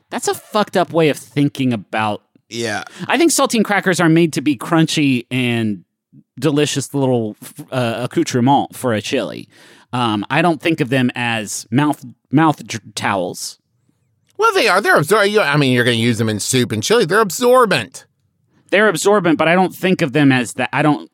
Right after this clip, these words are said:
Speaker 1: slight them for that. Like, that's a feature, not a bug. You know
Speaker 3: Oh,
Speaker 1: what I mean?
Speaker 3: absolutely. Yeah, yeah, yeah, yeah.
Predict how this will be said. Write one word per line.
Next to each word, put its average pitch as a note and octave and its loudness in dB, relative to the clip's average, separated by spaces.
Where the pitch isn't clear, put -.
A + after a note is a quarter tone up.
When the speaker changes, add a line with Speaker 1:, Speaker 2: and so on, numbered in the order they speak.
Speaker 1:
slight D#3 -2
them G#2+ -4
for G#2 -10
that. D2 -6
Like, B2 -6
that's C3+ -4
a A#2 -2
feature, B2 -4
not G2+ 0
a F2+ -8
bug. D#2 -8
You G#2 -6
know F3 4
Speaker 3:
Oh, E3 4
Speaker 1:
what A#2+ 2
I B2+ 0
mean? G#2+ 0
Speaker 3:
absolutely. A2 0
Yeah, A#2 0
yeah, E2+ 0
yeah, F2 -2
yeah. B1 -10